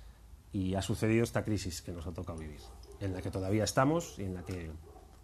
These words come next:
peleamos por salir. Lo hacéis además en un momento, este año, un año políticamente importante en este país, en nuestro país, porque, bueno, estamos viendo los primeros datos que dicen que salimos de la recesión económica,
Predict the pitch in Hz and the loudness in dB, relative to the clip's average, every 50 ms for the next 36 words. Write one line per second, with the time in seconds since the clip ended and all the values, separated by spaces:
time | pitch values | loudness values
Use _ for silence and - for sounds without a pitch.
0 | - - - 98 95 98 101 107 107 107 101 - - - - 87 - - 90 90 | -10 -4 -2 0 2 4 4 4 4 2 0 -2 -4 -4 -6 -6 -4 -4 -4 -4
1 | 92 85 76 - - - - - - - 107 95 - 131 127 120 139 131 131 139 | -4 -4 -6 -8 -10 -14 -16 -16 -8 -4 -4 2 4 6 6 8 8 8 8 6
2 | 123 135 131 123 123 120 135 139 131 - 160 139 110 - - - 107 110 117 117 | 6 6 6 6 6 6 6 4 4 4 2 2 2 0 0 0 0 2 2 2
3 | 117 110 - - - - - - - - 113 113 117 113 113 101 110 107 110 98 | 0 0 -4 -8 -14 -14 -16 -8 0 4 6 6 6 6 6 4 4 4 4 4
4 | 110 101 104 104 101 98 107 101 92 104 98 98 - 123 131 131 131 131 110 101 | 4 4 4 4 4 4 2 2 2 2 2 4 6 6 6 6 6 4 4 2
5 | - - 104 95 90 - - 95 107 131 127 127 120 104 95 90 92 101 85 - | 0 -2 -2 -4 -2 -2 0 2 4 4 4 4 2 0 0 -2 -2 -4 -2 0
6 | 92 104 127 147 - - - - - - - - - - - - - - 110 104 | 0 2 2 0 -2 -4 -12 -16 -16 -16 -16 -16 -16 -16 -16 -10 -2 2 2 2
7 | 98 - 110 101 95 95 92 90 85 82 85 92 104 110 120 135 127 127 - - | 2 2 0 0 0 0 0 -2 -4 -6 -2 0 2 4 4 2 0 -2 -8 -6
8 | - 110 101 104 101 101 110 110 110 110 101 95 - - 107 107 113 110 104 107 | -2 0 0 2 2 4 4 4 4 4 2 0 0 0 2 2 4 4 4 4
9 | 123 123 127 113 - - 104 113 107 - 101 95 101 - 101 98 104 104 98 98 | 4 4 4 2 0 2 2 2 2 2 0 -2 0 0 0 0 0 2 0 0
10 | 98 95 92 92 80 90 95 - 101 95 95 - 98 110 123 127 127 127 131 131 | 0 0 -2 -4 -4 -4 -4 -2 -2 -2 -2 0 2 2 4 4 4 4 4 4
11 | 135 135 | 2 2